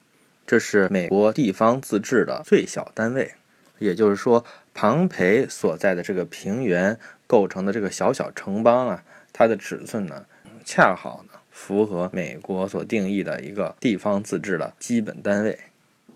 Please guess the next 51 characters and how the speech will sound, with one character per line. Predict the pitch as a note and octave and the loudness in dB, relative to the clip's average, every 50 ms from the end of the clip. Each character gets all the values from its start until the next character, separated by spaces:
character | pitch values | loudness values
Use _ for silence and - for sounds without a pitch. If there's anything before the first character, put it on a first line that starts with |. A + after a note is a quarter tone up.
| _ _ _ - | _ _ _ -6
它 | G#2+ G#2 - _ | -6 -6 2 _
东 | C#3+ D3 C#3+ D3 | 6 6 6 4
西 | C#3+ - - C#3 | 0 0 0 0
长、 | C3 - - A2 G2+ G#2+ - - - - | 0 2 2 4 6 6 6 2 -2 0
南 | A#2 A2+ B2 C3+ | 2 4 4 6
北 | B2+ C#3+ | 4 4
短， | C#3 - - - - - - - - - - _ _ _ _ _ | 4 2 -2 -2 -6 -8 -8 -8 -12 -18 -20 _ _ _ _ _
在 | - C3+ C3 | 4 4 4
地 | C3 - B2 | 6 2 0
图 | G2+ - G2+ A2 | 0 0 0 2
上 | A2+ G#2 G2+ | 2 2 0
呈 | - - A2 A#2+ | 0 -2 -2 2
现 | C#3 C3 A#2 | 2 2 4
这 | A#2+ B2 | 4 4
样 | A#2 A2 | 4 4
一 | A#2 B2 | 2 0
个 | - - - _ _ _ | -4 -6 -8 _ _ _
略 | _ C3+ C3 B2 A#2+ | _ 6 8 8 8
微 | B2+ C#3 C#3 | 8 6 6
有 | C#3 C3+ | 4 2
点 | - G#2 A2 | 2 -2 -2
斜 | - - - - G2+ G#2 A#2+ | -4 -6 -2 2 6 6 8
的 | - A#2 | 8 6
扁 | - - - F#2+ F2 D#2 - | 4 4 0 -2 -2 -2 -2
长 | - - G#2 G#2+ C3+ D#3 | -4 0 0 2 2 0
形。 | - - F2 - - - - - - _ _ _ _ _ _ _ _ _ - - - - - _ _ - | 0 -4 -6 -6 -8 -14 -18 -20 -20 _ _ _ _ _ _ _ _ _ -20 -20 -20 -20 -20 _ _ -2
而 | - B2 | 0 0
庞 | B2 - B2 B2 C#3+ | 2 4 2 4 6
培 | C#3+ C#3+ D3 | 6 6 6
城 | C3 A2 G#2+ G#2 A#2 B2+ B2+ | 4 0 0 0 0 0 -2
这 | - - C#3 | 2 4 6
个 | A2+ G2+ | 6 6
城 | - - - - A2+ C#3 E3+ | 4 -4 -4 -2 0 2 2
墙 | F3+ - - - A2 G#2+ A#2+ D#3 E3+ | 0 0 0 2 2 4 4 4 6
内 | G3 F3 B2 D#2 - - _ | 6 4 4 2 -2 -8 _
的 | - - | -2 -2
范 | - - B2 G#2 F2+ | 4 6 4 6 6
围 | F2 G#2+ A#2+ | 4 0 2
本 | - - D2+ - | 2 0 -2 0
身 | - - C#3 D3+ | 2 4 4 4
呢， | D3+ - - - - - - - - - - _ _ - | 4 2 -2 -4 -12 -18 -18 -20 -20 -20 -20 _ _ 2
东 | G#2 G#2+ A2 | 4 4 4
西 | G#2+ - G#2+ | 2 0 4
大 | - G2+ G2 | 6 6 6
概 | F#2 G2 | 6 4
是 | G2+ G2+ G2+ | 2 0 -2
一 | A2+ G#2+ G2+ | 0 -2 -2
千 | - - C3 B2+ A#2 | 0 0 2 4 6
两 | G2+ F#2 A#2 D3+ | 6 4 4 4
百 | D3 F#2+ F2 D#2 | 4 4 4 2
米， | D2 C2 - - | -2 -8 -12 -14